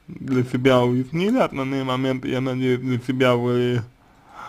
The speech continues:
а, прояснили и у-, поняли,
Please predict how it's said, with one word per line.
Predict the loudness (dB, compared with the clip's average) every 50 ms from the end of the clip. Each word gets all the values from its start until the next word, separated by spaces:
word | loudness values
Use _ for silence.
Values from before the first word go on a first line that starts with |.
| -16 -18 -18 -20 -20 -20 -20 _ _ _ _ _ _ -2
а, | 0 2 4 6 6 6 6 4
прояснили | 4 2 2 4 6 6 6 6 4 2 -2 -2 0 0 0 2 4 4
и | 6 6 6 4 4 2 2 0 -2 -2 -2 -2 -2 -4 -6 -8 _ _ _
у-, | 2 4 4 4 2 0 -8 -14 -18 -20 -20 -6 0
поняли, | 2 4 4 4 2 2 0 0 0 -2